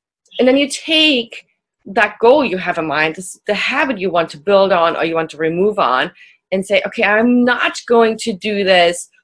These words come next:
for three days out of the week." Let's say you wanna change the way you eat breakfast. So for three days a week, you're not going to eat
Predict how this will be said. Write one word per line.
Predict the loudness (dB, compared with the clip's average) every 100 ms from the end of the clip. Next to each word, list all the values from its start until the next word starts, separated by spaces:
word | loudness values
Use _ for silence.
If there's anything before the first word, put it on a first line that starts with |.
| _ _
for | 4 6 6 6 4 2 -4 _ _ _ _ _ _ _ -20 -20 -10 0
three | 2 4
days | 2 2
out | 2 4
of |
the | 2
week." | -2 -6 -10 _ 2
Let's | 2 0
say | 0 2 2
you | 0 0
wanna | 0 0
change | -2 0 0 -2 -4
the | 0
way | 0
you | 0 -2
eat | -4
breakfast. | -10 -12 -12 -14 -14 -20 _ _ _ _ _ _
So | 0 4 6 4
for | 2 -4
three | -2 0 2
days | 2 2
a | 2
week, | 0 -2 -2
you're | 0 2
not | 0 -2 -4 -2
going | 0 2 0 -2
to | -6
eat | -2 -2 -2 -4 -8